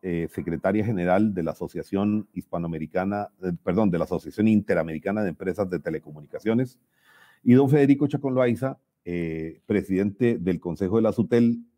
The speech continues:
abogado, eh, tiene una maestría en la Universidad de Exe-, de Essex, en, en Inglaterra, en, en temas de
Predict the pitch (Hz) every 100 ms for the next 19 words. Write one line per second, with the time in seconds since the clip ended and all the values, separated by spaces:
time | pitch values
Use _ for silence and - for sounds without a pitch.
0 | - 85 85 90 110 117 123 _ _ _
1 | _ _ - 87 85 85 - - 101 107
2 | 107 101 82 - 107 110 113 110 - 85
3 | 87 82 82 80 90 87 101 104 - -
4 | 90 101 - 127 - - 85 82 82 78
5 | 82 80 80 78 104 120 135 _ _ _
6 | _ _ _ - 87 85 82 80 82 -
7 | 87 82 80 107 104 113 95 78 80